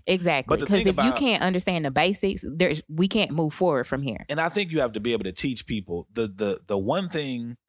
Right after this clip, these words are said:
Speaker 2: that puts white people at a disadvantage is they don't know how to grasp people.
Speaker 1: No, not at all.
Speaker 2: Black people know how to grasp people because we have to try to fit into every room.
Speaker 1: Exactly.
Speaker 2: And our comfort zone is at home,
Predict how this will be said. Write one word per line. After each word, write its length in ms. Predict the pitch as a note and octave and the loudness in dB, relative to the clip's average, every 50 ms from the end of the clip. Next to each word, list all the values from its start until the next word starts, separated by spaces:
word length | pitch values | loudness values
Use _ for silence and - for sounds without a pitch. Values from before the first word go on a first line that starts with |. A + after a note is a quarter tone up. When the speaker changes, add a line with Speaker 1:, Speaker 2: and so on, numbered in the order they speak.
| _ _ _ _ _ _ _ _ _ | _ _ _ _ _ _ _ _ _
Speaker 2:
that 180 | - G2+ F#2+ - | -4 -4 -2 0
puts 220 | - D3 C3 - | 0 0 0 0
white 240 | G2 G2 G#2 A2 A2+ | 0 0 0 0 0
people 260 | - C3+ A#2 A#2+ A#2 | -2 -2 -2 0 2
at 80 | A2+ A2 | 0 0
a 60 | G#2 | 0
disadvantage 640 | G2+ A#2+ A#2 - A#2 F#2+ G2+ A2+ A#2+ B2 A#2+ A#2+ B2+ | 0 0 0 0 0 0 -2 -2 -2 -2 -4 -4 -4
is 300 | C3+ C3+ C3 C3 C3 - _ _ _ _ _ _ _ _ _ _ _ _ _ E2 | -4 -4 -4 -6 -10 -12 _ _ _ _ _ _ _ _ _ _ _ _ _ -10
they 260 | E2+ E2+ A2 A#2+ C3 | -4 0 2 2 2
don't 220 | B2+ B2 A#2+ G#2+ G#2+ | 2 0 0 -2 -2
know 140 | A#2 A#2 | -2 -2
how 220 | A2 G#2 A2 A2 G#2 | 0 0 -2 -2 -2
to 100 | F#2 E2 | -4 -6
grasp 640 | E2 F2 F#2+ G2 G2 F2+ D#2 D2+ - - - _ _ _ _ _ | -6 -4 -2 -2 -2 -2 -2 -2 -2 -4 -4 _ _ _ _ _
people. 600 | - - - D3 C#3+ A2+ - - - - - - _ _ - | -14 -10 -6 -6 -6 -6 -6 -6 -8 -8 -8 -10 _ _ -8
Speaker 1:
No, 480 | F#3 F#3+ G#3+ A#3 C4+ D4 C4 G3 E3+ E3 | -2 0 2 4 4 4 4 2 2 0
not 180 | F#3 A3 C4+ C4+ | 0 2 2 2
at 100 | A3 G3 | 2 2
all. 180 | G3+ A3 B3 | 2 2 4
Speaker 2:
Black 260 | C4 - A3 G3 F3 | 4 4 4 4 2
people 240 | D#3 - C#3 D3 C#3 | 2 0 0 0 0
know 120 | C#3+ D#3 D3 | 0 0 0
how 140 | C#3+ C#3 | 0 0
to 60 | B2 A#2 | 0 0
grasp 440 | G#2+ B2 A#2 A#2 G#2+ G2+ - - | 0 2 2 2 2 0 -2 -4
people 240 | - B2 A#2 G2 G#2+ | -4 -6 -6 -6 -6
because 320 | G#2 A2 G#2 - A#2+ G#2 A2 | -6 -4 -2 0 0 0 0
we 120 | C3+ C#3 | -4 -4
have 260 | A2+ C3+ C3+ C3+ B2 - | -2 -2 -2 -2 -2 -4
to 80 | A#2 G2+ | -6 -6
try 300 | - - C3+ B2+ B2 A#2+ | -4 -2 0 0 0 0
to 160 | - - G#2+ G2+ | -2 -4 -8 -6
fit 260 | - - C#3 C3+ - | -6 -4 -4 -4 -4
into 440 | - B2+ A#2+ A#2+ A#2+ - - G2+ F#2+ _ - | -4 -4 -4 -4 -2 -2 -4 -4 -6 _ -2
every 360 | C3 C#3+ D3 C3+ C#3 C3+ C3 | 0 0 0 2 0 0 0
room. 440 | A#2 A2 A#2+ C#3 D3+ B2+ G2 E2+ E2 E2 F2 - - | 0 -2 -2 0 0 0 -2 -2 -4 -8 -8 -4 0
Speaker 1:
Exactly. 460 | F#3 F#3+ F#3 D#3 E3+ E3+ E3 E3 B2+ B2+ | 2 2 2 2 2 2 2 2 2 2
Speaker 2:
And 80 | B2 A#2 | 2 2
our 180 | A2 A2 B2+ | 2 2 2
comfort 520 | C#3+ D3 E3+ D#3+ E3 - - C#3 B2+ A2+ G#2 | 0 0 0 0 -2 -2 -2 -2 -2 0 2
zone 360 | A#2 A2+ A2 A2 G#2+ G#2 G#2 | 2 2 2 2 0 -2 -2
is 200 | A2 A2 G#2 G2+ | -2 -2 0 2
at 160 | G#2+ G2 F#2 | 2 0 0
home, 500 | - C#3 D#3+ D#3+ C3 F2+ C#2 - - - | 0 0 0 2 2 0 -2 -6 -10 -16